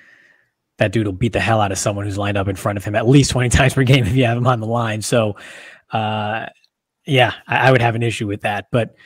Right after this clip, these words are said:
it, it's a good point. Yes, he, he's, he is more of a ready-made contributor.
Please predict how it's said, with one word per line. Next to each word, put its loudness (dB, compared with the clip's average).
it, 8
it's 4
a 2
good 6
point. 2
Yes, 2
he, -6
he's, 0
he 2
is 2
more 0
of -4
a -2
ready-made -4
contributor. -10